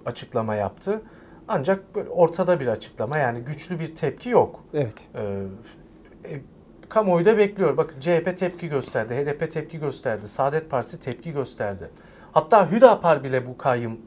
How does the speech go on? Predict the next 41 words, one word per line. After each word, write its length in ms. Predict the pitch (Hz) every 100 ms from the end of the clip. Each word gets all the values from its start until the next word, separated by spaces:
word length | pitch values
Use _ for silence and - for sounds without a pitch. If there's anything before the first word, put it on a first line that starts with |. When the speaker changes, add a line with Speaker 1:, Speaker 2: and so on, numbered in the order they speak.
| -
Speaker 1:
uygulamasına 680 | 127 123 117 107 104 107 101
tepki 340 | - 101 -
gösterdi 340 | 101 98 120 107
Speaker 2:
Evet. 100 | 151
Speaker 1:
ama, 280 | 233 185 165 - - - -
e, 180 | 127 117
sizin 320 | 117 156 160 131
Speaker 2:
<clears throat> 160 | 98
Speaker 1:
ittifak 420 | - - 175 185
ortağınız 500 | 156 143 143 143 175
İYİ 120 | 165 165
Parti'den 440 | 151 147 147 151 - - - 123
bir 60 | 151
ses 360 | - 180 -
çıkmaması, 600 | - - 175 160 131 - - 151 143 -
<coughs> 320 | - 101 -
e, 360 | 143 127 120 113 107 104 107 120 135 - - - - - - - -
sosyal 420 | - 208 - 190
medyada 420 | 160 147 139 185
tartışıldı. 720 | 196 170 147 147 - 110 98 95 - - - - - 147
Ne 140 | 196 214
düşünüyorsunuz 640 | 143 - 110 98 - 95 -
bu 40 | -
Speaker 2:
Şimdi 200 | 147 147
Speaker 1:
konuda? 140 | 170
Speaker 2:
tabii, 120 | 156
e, 360 | 139 117 127 127
İYİ 260 | 123 143
Parti'nin 360 | 143 135 127 135
yetkili 340 | 131 - 139
organlarının 720 | 135 127 135 131 127 127 131 123
yerine 280 | 127 123
geçerek 440 | 123 120 123 120 135
bir 80 | 127
yorum 260 | 131 123
yapmak 380 | 123 - 131 107
doğru 300 | 135 131 127
değil 240 | 143 120
ama, 240 | 135 156 196
e, 340 | 147 127 123
siyaseten 720 | - 139 139 - 143 147 156